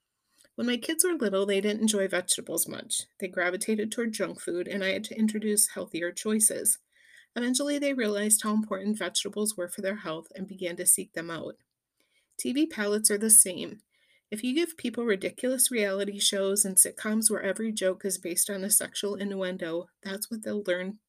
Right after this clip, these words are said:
to like. Success of This Is Us, as well as shows being produced by Netflix or H B O, should give networks pause to look for quality shows and take some time to develop them. Viewers should expect and demand better programming. Whether it's sports,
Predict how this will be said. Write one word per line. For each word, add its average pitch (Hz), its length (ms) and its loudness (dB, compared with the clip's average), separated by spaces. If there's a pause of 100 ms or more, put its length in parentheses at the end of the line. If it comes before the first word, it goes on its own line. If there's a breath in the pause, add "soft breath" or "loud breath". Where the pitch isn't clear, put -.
(240)
to 202 160 -2
like. - 380 -4 (580 soft breath)
Success 311 480 6
of 269 140 0
This 226 180 6
Is 226 140 4
Us, 196 240 6
as 196 160 2
well 190 180 2
as 214 80 4
shows 208 320 4
being 214 220 0
produced 208 400 0
by 202 100 -6
Netflix 214 540 -2
or 208 40 -6
H - 300 -6
B 196 160 -6
O, 180 220 -4
should 220 220 -6
give 254 140 -4
networks 226 400 -2
pause 190 440 2
to 208 100 -10
look 196 180 -8
for 190 120 -4
quality 220 500 -6
shows 170 460 -2 (500 soft breath)
and 220 100 -4
take 254 160 -4
some 262 180 4
time 202 280 -2
to 214 120 -4
develop 190 520 -4
them. - 320 -12 (560)
Viewers 247 240 -2
should 277 160 -2
expect 214 500 2
and 226 100 0
demand 196 420 -2
better 180 200 -6
programming. 214 800 -6 (640)
Whether 269 240 2
it's 226 200 4
sports, 254 600 4